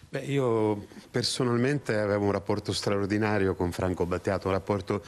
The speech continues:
di grande amicizia, di tenerezza, l'ho visto sino a poche settimane prima che iniziasse la sua parabola discendente, ma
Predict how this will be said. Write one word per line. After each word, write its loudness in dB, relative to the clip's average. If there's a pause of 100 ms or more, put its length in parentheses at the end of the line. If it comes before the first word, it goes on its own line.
(440)
di 0
grande 2
amicizia, 0
di 0 (380)
tenerezza, 0
l'ho 0
visto 0
sino 0 (640)
a -2
poche -4
settimane 0
prima 2
che 0 (220)
iniziasse 0 (120)
la -2
sua -2
parabola 0 (340)
discendente, 0 (380)
ma 2